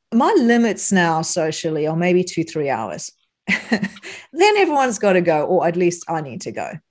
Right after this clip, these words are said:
Because that's when everyone gets silly. And, uh, you know, I can't watch it anymore. I'm, I'm sure as a, as a sober person, Sean, <laughs> you must know this.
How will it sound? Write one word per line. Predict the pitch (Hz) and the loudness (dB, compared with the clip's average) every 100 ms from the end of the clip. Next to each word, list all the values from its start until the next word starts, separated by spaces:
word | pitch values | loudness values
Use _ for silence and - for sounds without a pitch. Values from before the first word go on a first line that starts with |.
| _ | _
Because | 262 269 349 | -4 2 2
that's | 381 403 392 | 4 0 0
when | 277 233 | -2 0
everyone | 202 190 175 | 2 0 0
gets | 165 - | -2 -4
silly. | - 139 127 135 | -6 -4 -4 -4
And, | - 185 - | -4 -4 -4
uh, | - - | -12 -6
you | 226 214 | 0 2
know, | 175 165 - | 2 0 -2
I | 220 | -2
can't | 214 220 262 240 | -2 -4 -8 -6
watch | 214 - 381 | -6 -4 -2
it | 330 | 0
anymore. | 226 139 87 - | 0 -2 -6 -4
I'm, | 190 | -2
I'm | 214 208 | 0 -2
sure | - - 277 277 - | -2 -2 2 2 2
as | 208 190 | 0 0
a, | 190 - 190 | 0 0 -2
as | 175 | -4
a | |
sober | 175 185 190 185 | -2 -2 0 0
person, | 185 170 170 151 147 | 2 2 2 -6 -8
Sean, | - 160 147 - | -8 -6 -6 -8
<laughs> | - | -4
you | 226 | -2
must | 208 233 - - | 0 -2 -6 -4
know | 180 170 | -2 0
this. | 165 127 - | 0 -2 -4